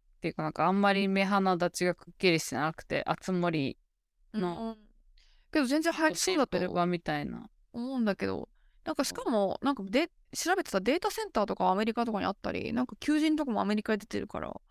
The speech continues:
Speaker 1: うん。
Speaker 2: なんか戦略的な理由なのか、なんかストアで、
Speaker 1: かも。
Speaker 2: あの、何かしら配信できない何かが、なんかこれからあれメタバースも、まあもうそもそもメタバースだし、なんて言うんだろう。
Speaker 1: うん。
Speaker 2: もっとブイアールとか、エヌエフティーも、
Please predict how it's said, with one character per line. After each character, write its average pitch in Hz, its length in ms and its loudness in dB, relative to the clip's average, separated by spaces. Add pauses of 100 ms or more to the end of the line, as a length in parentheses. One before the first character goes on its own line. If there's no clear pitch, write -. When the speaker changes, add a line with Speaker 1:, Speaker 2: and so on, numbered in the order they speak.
(340)
Speaker 1:
う 233 60 0
ん。 - 20 2
Speaker 2:
な 269 80 6
ん 269 60 2
か 269 60 0
戦 269 240 0
略 349 200 2
的 339 180 2
な 330 100 6
理 320 120 4
由 320 120 4
な 311 100 4
の 247 140 2
か、 - 260 0
な - 60 -4
ん - 20 -6
か - 100 -6
ス - 120 -10
ト 277 160 2
ア 277 40 4
で、 277 260 2 (100)
Speaker 1:
か 208 100 -4
も。 165 200 -8 (640)
Speaker 2:
あ 247 120 6
の、 240 320 2
何 254 200 4
か 269 100 2
し - 100 -2
ら 254 80 4
配 247 180 2
信 262 140 0
で 254 100 2
き 233 100 0
な 226 80 4
い 196 40 2
何 202 200 2
か 180 120 0
が、 175 100 -2
な 240 120 2
ん - 20 -10
か - 60 -12
こ 285 60 2
れ 339 100 2
か 349 120 2
ら 339 180 6
あ - 40 6
れ 277 100 6
メ 285 120 4
タ 285 120 4
バ 208 140 2
ー - 40 -6
ス - 120 -8
も、 185 500 -6 (400)
ま 208 80 4
あ 202 40 4
も 202 60 0
う - 20 -2
そ 254 120 -2
も 285 60 2
そ 302 120 -2
も 285 80 4
メ 277 100 6
タ 233 100 2
バ 185 120 -2
ー - 20 0
ス - 80 -6
だ - 120 -6
し、 - 160 -6
な - 120 -2
ん - 20 -8
て - 100 -10
言 110 60 -6
う - 20 -8
ん - 20 -8
だ - 80 -6
ろ - 140 -14
う。 233 60 -2
Speaker 1:
う 226 180 4
ん。 - 20 -2
Speaker 2:
も 254 80 2
っ 202 60 -6
と 202 100 -2
ブ 196 100 2
イ 233 120 4
ア 254 60 6
ー 247 40 4
ル 214 100 2
と 185 120 -4
か、 - 260 -2
エ 208 60 2
ヌ 247 80 4
エ 311 40 0
フ - 80 -10
テ 330 140 2
ィ 320 80 4
ー 262 40 2
も、 185 180 0